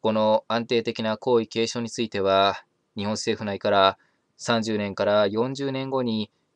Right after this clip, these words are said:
決めればいいとの慎重論が強く出ており、それに対して、女性宮家は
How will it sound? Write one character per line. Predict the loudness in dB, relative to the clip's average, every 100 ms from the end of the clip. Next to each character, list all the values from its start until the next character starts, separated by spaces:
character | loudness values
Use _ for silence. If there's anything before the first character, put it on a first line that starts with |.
| _ _ -16
決 | -8
め | -4 -2
れ | 0
ば | 2 0
い |
い | -2
と | -4
の | 0 2 0 -2 _ _ _ _ _ _ -12
慎 | -8 -6
重 | -2
論 | -2 0
が | -4
強 | -4 -2 -2
く | -4 -6
出 | -6
て | -2
お | -2
り、 | -2 -6 _ _ _ _
そ | -4 -2
れ | 0
に |
対 | -2
し | -2
て、 | 0 0 -2 _ _ _ _ _ _ _ -6
女 | -4
性 | 0 0
宮 | 0 -2
家 | 0
は | 0 4 4 0